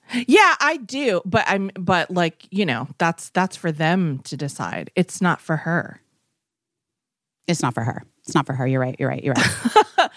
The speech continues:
Speaker 2: Yeah, right.
Speaker 1: So Busy's in her dressing room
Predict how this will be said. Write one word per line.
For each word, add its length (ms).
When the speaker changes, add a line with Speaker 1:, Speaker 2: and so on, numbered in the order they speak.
Speaker 2:
Yeah, 140
right. 360
Speaker 1:
So 440
Busy's 460
in 400
her 480
dressing 800
room 480